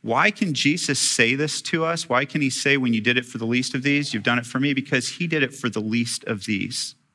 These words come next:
by being born here. He did it, everything for you and me when he was born. So a few of you who are like the conscientious type are feeling super guilty right now.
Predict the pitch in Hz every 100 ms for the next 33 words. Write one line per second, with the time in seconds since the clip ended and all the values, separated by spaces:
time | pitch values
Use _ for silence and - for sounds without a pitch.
0 | _ 113 104 107 104 92 104 101 107 95
1 | 110 - _ _ _ _ _ _ _ _
2 | _ _ - 185 165 147 135 - - _
3 | _ _ _ _ - 151 135 127 113 104
4 | 101 - 101 101 92 95 98 107 117 _
5 | _ _ _ _ _ _ _ _ _ 113
6 | 107 113 104 90 104 95 92 92 - _
7 | _ _ _ _ _ _ _ _ _ _
8 | _ _ _ _ _ _ _ _ _ _
9 | 135 131 - 170 160 151 147 147 139 135
10 | 127 123 123 117 117 117 - 120 120 120
11 | 113 110 - - 107 - 101 113 107 101
12 | - 117 104 98 104 - 95 92 - -
13 | -